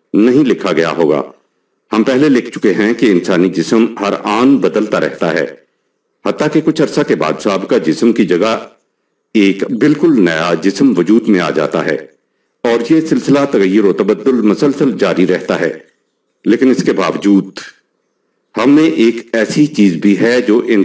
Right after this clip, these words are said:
तब्दीलियों से मुतासिर नहीं होती, वो इंसान की मैं है।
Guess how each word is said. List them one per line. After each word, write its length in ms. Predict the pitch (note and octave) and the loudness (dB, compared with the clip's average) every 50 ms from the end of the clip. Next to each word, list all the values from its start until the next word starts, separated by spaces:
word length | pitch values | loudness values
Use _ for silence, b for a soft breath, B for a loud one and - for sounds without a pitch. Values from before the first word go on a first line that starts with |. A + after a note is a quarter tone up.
| - | 0
तब्दीलियों 520 | - F#2+ E2 F#2 G2+ G2 F2+ G#2 B2+ C3 B2+ | -2 -4 -2 -2 0 0 2 4 2 2 2
से 140 | C3 G#2 E2+ | 2 0 0
मुतासिर 600 | D#2+ D#2 E2 F#2 E2+ E2 - - A2+ - - - - - | 0 0 0 -2 -2 -2 0 0 -2 -2 -2 -6 -4 -2
नहीं 280 | F#2+ F2+ E2+ D#2 F#2+ G2 | 0 0 2 2 0 0
होती, 460 | E2 F2+ F2+ F2 - G#2+ B2 - B B B B B B B B | 0 0 -2 0 0 0 0 -2 B B B B B B B B
वो 140 | A#2 A#2+ B2+ | 0 2 2
इंसान 420 | B2 B2 B2 B2 B2 A2 G#2+ A2+ A2+ | 4 2 2 2 0 0 0 0 0
की 160 | A2+ B2+ A2+ | 0 0 2
मैं 240 | G#2 F#2 E2 E2+ E2 | 2 2 0 0 -2
है। 180 | - F2+ E2 | -2 -4 -4